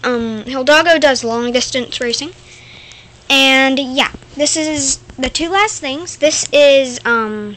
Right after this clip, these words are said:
Becca. And that's Susanna. Um, <laughs> just grooming or petting.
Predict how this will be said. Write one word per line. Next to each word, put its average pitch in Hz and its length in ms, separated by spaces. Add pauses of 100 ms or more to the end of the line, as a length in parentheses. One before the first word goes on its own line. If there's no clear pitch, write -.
(120)
Becca. 302 260 (2250)
And 240 400 (140)
that's 269 280
Susanna. 208 500 (880)
Um, 226 280
<laughs> - 0
just - 680
grooming 269 680
or 226 120
petting. 254 580